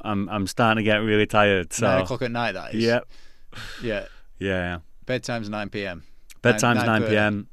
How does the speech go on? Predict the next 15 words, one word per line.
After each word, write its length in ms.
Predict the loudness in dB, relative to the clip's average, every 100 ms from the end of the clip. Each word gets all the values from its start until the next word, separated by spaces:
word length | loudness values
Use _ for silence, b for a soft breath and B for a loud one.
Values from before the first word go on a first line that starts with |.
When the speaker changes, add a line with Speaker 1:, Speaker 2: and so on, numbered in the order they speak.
| -6
Speaker 1:
I'm 160 | -2
up 140 | -2 0
at, 180 | -4 -4
I'm 140 | -8
up 100 | -8
at 80 | -10
four 200 | -8 -10
thirty. 320 | -8 -12 -14 -18 -20 -20 _ _ _ -20 -20 -20 -20 -16
Speaker 2:
What 100 | -12
do 40 | -10
you 60 |
do 160 | -10 -10
at 80 | -10
that 140 | -14
time? 200 | -18 -20